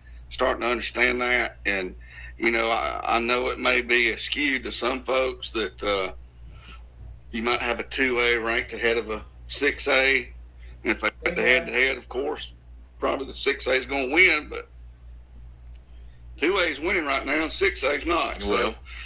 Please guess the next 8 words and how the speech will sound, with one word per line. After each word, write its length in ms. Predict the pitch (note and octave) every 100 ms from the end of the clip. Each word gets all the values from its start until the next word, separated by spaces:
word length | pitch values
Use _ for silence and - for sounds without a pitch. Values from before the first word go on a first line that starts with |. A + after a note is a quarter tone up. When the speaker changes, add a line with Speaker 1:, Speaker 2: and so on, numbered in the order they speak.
| - - - - - - - - -
Speaker 1:
well, 180 | D3+ C3+
you 100 | C3
know, 140 | C3 B2
we're 140 | C3+
gonna 200 | C3+ C3+
be 100 | B2
covering 640 | - C#3+ C#3 B2 A2+ F2+ - - - - - - - - - - - - - -
our 240 | A#2+ G#2